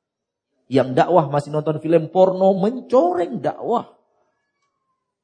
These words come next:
Yang dakwah masih pacaran mencoreng dakwah.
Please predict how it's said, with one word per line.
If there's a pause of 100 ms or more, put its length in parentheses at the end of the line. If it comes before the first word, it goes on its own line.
(1000)
Yang
dakwah
masih
pacaran
mencoreng
dakwah.